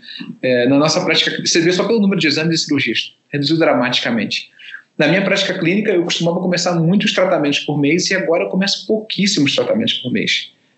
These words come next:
Significa que tá tendo uma epidemia de cura de câncer? Não.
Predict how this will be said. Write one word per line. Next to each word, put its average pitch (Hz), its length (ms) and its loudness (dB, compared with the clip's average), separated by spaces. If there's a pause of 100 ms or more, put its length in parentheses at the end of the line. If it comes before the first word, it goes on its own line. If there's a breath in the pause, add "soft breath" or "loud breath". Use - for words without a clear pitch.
Significa 175 640 2
que 139 420 -2 (120)
tá 147 120 0
tendo 156 200 0
uma 143 120 4
epidemia 139 580 2
de 143 200 0
cura 143 220 0
de 139 100 -2
câncer? 175 400 -2
Não. 220 340 0